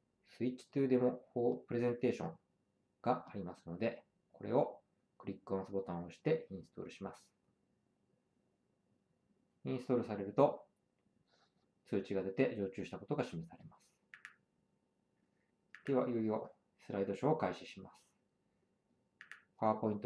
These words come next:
開き、発表者ビューモードを有効にして、スライドショーを開始します。左のモニターがスライドを皆さんに表示するプロジェクターの画面。で、こちらが、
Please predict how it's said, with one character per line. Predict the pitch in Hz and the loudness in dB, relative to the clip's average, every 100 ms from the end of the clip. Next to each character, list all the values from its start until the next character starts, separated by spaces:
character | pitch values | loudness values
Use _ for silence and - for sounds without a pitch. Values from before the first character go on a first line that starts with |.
| 95 | -2
開 | 92 92 | -4 0
き、 | 127 127 - | 2 2 0
発 | - - | -10 -6
表 | 107 | -4
者 | 104 | -2
ビ | 110 | -2
ュ | 107 | -2
ー | |
モ | 104 98 | 0 2
ー | |
ド | 107 | 8
を | 123 - - _ - | 6 6 -6 _ -6
有 | 107 | -4
効 | 107 101 | -2 -2
に | 98 | -4
し | - | -2
て、 | 147 - - _ _ _ _ _ _ _ - | 0 0 -8 _ _ _ _ _ _ _ -10
ス | |
ラ | 90 | -10
イ | |
ド | - | -8
シ | - | -6
ョ | |
ー | 127 | -6
を | |
開 | 85 | -8
始 | 82 | -10
し | - - | -14 -18
ま | - | -20
す。 | - _ _ _ _ _ _ _ _ _ _ _ _ _ _ _ | -20 _ _ _ _ _ _ _ _ _ _ _ _ _ _ _
左 | 143 165 | 8 10
の | 165 156 | 10 8
モ | |
ニ | 151 | 6
タ | 147 143 | 6 4
ー | 147 | 6
が | 160 170 - _ _ _ _ - | 4 2 -12 _ _ _ _ 0
ス | |
ラ | 107 | 2
イ | 104 | 4
ド | 107 | 4
を | 104 - 117 123 - - | 2 4 4 4 0 -6
皆 | 104 | -4
さ | 104 98 | -2 0
ん | |
に | 117 127 - | 0 -2 -2
表 | 95 | -4
示 | 92 | -4
す | 101 | -2
る | 104 - - _ _ _ - | -2 -2 -8 _ _ _ -2
プ | 120 | 2
ロ | |
ジ | 131 | 2
ェ | |
ク | - | 2
タ | |
ー | 123 | 2
の | |
画 | 110 | 2
面。 | 104 92 - _ _ _ _ _ _ _ | 2 0 -6 _ _ _ _ _ _ _
で、 | - | -8
こ | 123 | -6
ち | 120 | 0
ら | 127 | 4
が、 | 147 - | 6 4